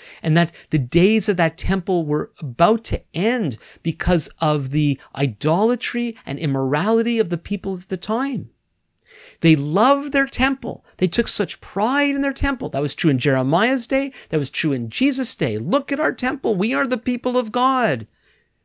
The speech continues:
And hiding behind that and not dealing with their hearts and their lives. And God had had enough.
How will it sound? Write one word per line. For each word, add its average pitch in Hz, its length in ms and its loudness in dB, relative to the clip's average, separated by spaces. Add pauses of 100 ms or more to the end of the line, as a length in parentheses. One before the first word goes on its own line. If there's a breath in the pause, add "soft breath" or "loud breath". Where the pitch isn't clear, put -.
(520)
And 175 140 2
hiding 196 840 2
behind 190 1040 2 (300)
that 180 800 2 (340)
and 120 180 -4
not 151 380 -2
dealing 240 480 2
with 233 160 2
their 208 160 2
hearts 202 440 0
and 175 120 0
their 165 140 0
lives. 165 720 0 (920 soft breath)
And 135 220 -2
God 170 320 4
had 208 100 -2
had 151 320 0
enough. 151 640 0